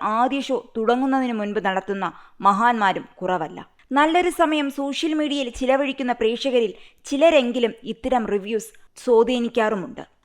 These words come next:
അത് തങ്ങളുടെ പ്രിയപ്പെട്ട സംവിധായകരുടെയും നടന്മാരുടെയും ഒക്കെ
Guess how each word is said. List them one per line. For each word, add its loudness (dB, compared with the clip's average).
അത് 0
തങ്ങളുടെ 4
പ്രിയപ്പെട്ട 0
സംവിധായകരുടെയും 4
നടന്മാരുടെയും 4
ഒക്കെ -6